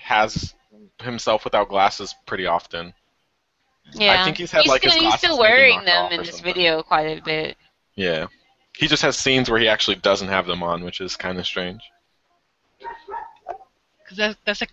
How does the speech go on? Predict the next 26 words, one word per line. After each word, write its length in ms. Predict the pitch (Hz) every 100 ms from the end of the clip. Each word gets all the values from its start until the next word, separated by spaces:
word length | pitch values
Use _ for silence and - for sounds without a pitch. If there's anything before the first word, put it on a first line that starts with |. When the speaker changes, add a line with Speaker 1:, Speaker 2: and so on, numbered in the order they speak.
| _
Speaker 3:
part 160 | 196
of 60 | 185
his 120 | 180
whole 200 | 170 147
image, 300 | 175 165 151
right? 360 | 143 139 151 - _ _
The 440 | 160 151 147 143
Speaker 1:
Well, 220 | 143 139 123
he's 300 | 147 135 107
actually, 440 | 120 - 127 113
like, 300 | 104 98 -
blind, 380 | 104 95 98 98
<laughs> 100 | 123 - 160 - 269 - 247 - 208 262 190
so 240 | - 165 -
he 80 | -
needs 340 | 120 123 135 -
them. 240 | 98 104
But 200 | 101 101 - - - -
yeah, 300 | 110 98 98 - -
he's 140 | 180 196
like 160 | 185
Mad 220 | 143 143
Clown. 340 | - 127 113 113
They 140 | 117
both, 340 | - 123 - 123
like, 380 | 110 98 -